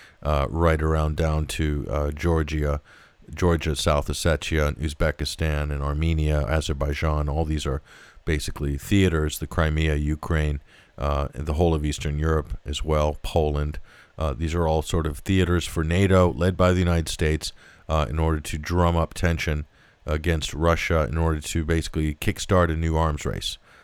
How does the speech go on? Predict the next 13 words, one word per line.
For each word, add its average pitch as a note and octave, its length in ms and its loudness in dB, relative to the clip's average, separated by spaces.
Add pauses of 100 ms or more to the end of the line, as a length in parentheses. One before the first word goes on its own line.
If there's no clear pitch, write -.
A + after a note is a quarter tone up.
That's E2+ 240 0
all. C#2 240 0 (400)
Okay, D2 380 -2
and D#2 240 -2
to, D#2+ 440 0 (100)
if - 160 -8
you F2 60 0
wanna E2 140 2
extend E2+ 380 0
this D#2+ 120 0
down D#2 240 0
to D2 100 -6
Syria, F#2 520 4